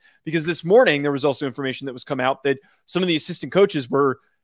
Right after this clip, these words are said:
making racist comments towards players, and that hasn't been as deeply investigated, so that's a little bit more alleged. But with all this culture that's going on at this program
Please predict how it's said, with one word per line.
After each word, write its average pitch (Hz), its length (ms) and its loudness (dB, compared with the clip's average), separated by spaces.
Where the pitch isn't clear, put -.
making 156 340 2
racist 156 400 0
comments 170 420 2
towards 151 200 -6
players, 139 420 4
and 156 100 -2
that 220 180 4
hasn't 160 260 2
been 151 140 -2
as 135 280 -4
deeply 156 320 -6
investigated, 151 640 -2
so 147 100 -8
that's 143 320 -2
a 147 60 -2
little 156 180 -2
bit 143 180 -2
more 143 200 0
alleged. 139 500 0
But 160 200 4
with 156 320 -2
all 233 300 8
this 240 240 -2
culture 240 420 -4
that's 143 180 -10
going 175 200 -2
on 175 140 0
at 160 80 -8
this 143 100 -16
program 135 580 -6